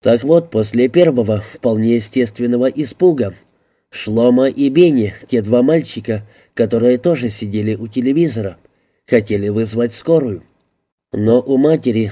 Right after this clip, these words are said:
судороги прекратились. Зато она вдруг заговорила низким мужским голосом, по словам детей, очень страшным. И что же она говорила? Во-первых,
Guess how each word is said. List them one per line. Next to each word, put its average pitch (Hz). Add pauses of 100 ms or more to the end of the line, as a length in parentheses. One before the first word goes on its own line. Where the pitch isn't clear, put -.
судороги 110
прекратились. 131 (580)
Зато 107
она 123
вдруг 147
заговорила 110
низким 113
мужским 120
голосом, 127 (380)
по 98
словам 113
детей, 123 (140)
очень 104
страшным. 113 (680)
И 104
что 107
же 117
она 113
говорила? 120 (1300)
Во-первых, 113